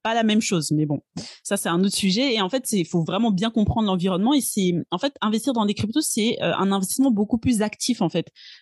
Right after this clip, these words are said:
où faut quand même s'intéresser, il faut pas faire n'importe quoi. Et, euh, ça peut très bien se passer, mais, euh, euh, voilà, faut quand même surveiller un peu, voir ce qui se passe, écouter.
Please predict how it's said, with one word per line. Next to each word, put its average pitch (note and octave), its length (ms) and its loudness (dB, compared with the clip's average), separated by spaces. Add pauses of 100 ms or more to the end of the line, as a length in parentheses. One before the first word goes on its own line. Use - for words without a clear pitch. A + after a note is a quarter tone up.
(120)
où G#3 80 0
faut G3+ 160 0
quand B3 120 0
même C#4 140 4
s'intéresser, A#3 560 0
il D4 60 2
faut G3+ 80 0
pas F#3 100 0
faire A#3 160 -2
n'importe G3 360 0
quoi. A3 240 -2 (440)
Et, F3+ 240 2
euh, E3+ 140 2
ça F3 120 0
peut F3+ 120 -2
très - 160 -2
bien B3 160 4
se - 60 -8
passer, C#4 300 0
mais, A3 280 4
euh, D#3+ 260 2 (720)
euh, D#3 240 0
voilà, F3+ 200 0
faut G#3+ 120 -4
quand F3+ 120 -2
même C#4 160 4
surveiller C#4+ 360 2
un C4+ 120 2
peu, A3+ 200 0
voir A3+ 200 0
ce - 60 -6
qui - 120 -6
se - 80 -4
passe, E3+ 300 -2
écouter. G3 540 2